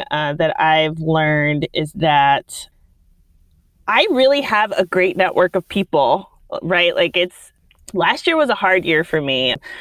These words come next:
If I'm being honest, like, I got fired from my job. I had some financial issues.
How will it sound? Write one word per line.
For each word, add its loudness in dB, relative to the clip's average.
If -4
I'm 2
being 0
honest, -2
like, -2
I 0
got -2
fired 0
from -10
my -8
job. 0
I -8
had -4
some -12
financial -2
issues. 0